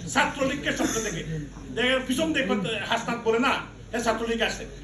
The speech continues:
মানে এদের ভয়, এদের মনের মধ্যে ভয়, যুবলীগ আসছে, ছাত্রলীগ আসছে,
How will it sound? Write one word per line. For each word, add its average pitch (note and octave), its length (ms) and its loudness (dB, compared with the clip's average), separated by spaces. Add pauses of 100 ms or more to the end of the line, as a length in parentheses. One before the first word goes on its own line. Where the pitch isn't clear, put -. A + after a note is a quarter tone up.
(140)
মানে A3+ 200 2
এদের A#3+ 360 0
ভয়, C#4 460 10 (720)
এদের C4 240 6
মনের C#4 320 8
মধ্যে C#4+ 280 6
ভয়, B3+ 300 8 (1300)
যুবলীগ A3+ 360 6
আসছে, G#3 300 2
ছাত্রলীগ G#3+ 440 -4
আসছে, D#3 220 -4